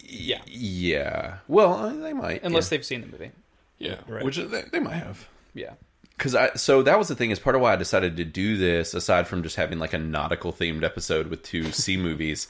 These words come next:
Speaker 3: Love
Speaker 2: I
Speaker 3: it.
Speaker 2: just really wanted to do. And Kyle is in the same boat as me, where we're just constantly like, "We need more of these movies."
Speaker 3: I'm
Speaker 1: The
Speaker 3: a
Speaker 1: same
Speaker 3: child of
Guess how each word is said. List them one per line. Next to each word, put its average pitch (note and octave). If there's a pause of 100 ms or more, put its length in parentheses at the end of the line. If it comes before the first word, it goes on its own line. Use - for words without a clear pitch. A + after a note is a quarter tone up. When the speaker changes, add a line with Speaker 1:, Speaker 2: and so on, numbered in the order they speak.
(160)
Speaker 3:
Love A#2+
Speaker 2:
I F#2
Speaker 3:
it. F2+
Speaker 2:
just F2+
really F2+
wanted E2+
to D#2
do. E2
And D#2+
Kyle A2
is F2+
in F#2
the E2+
same F2
boat E2
as D#2+
me, E2
where D#2
we're E2
just E2
constantly E2+
like, D2+
"We D#2+
need D#2
more D#2
of D2+
these D2+
movies." D2
Speaker 3:
I'm A2+
Speaker 1:
The A2
Speaker 3:
a -
Speaker 1:
same B2
Speaker 3:
child G#2
of B2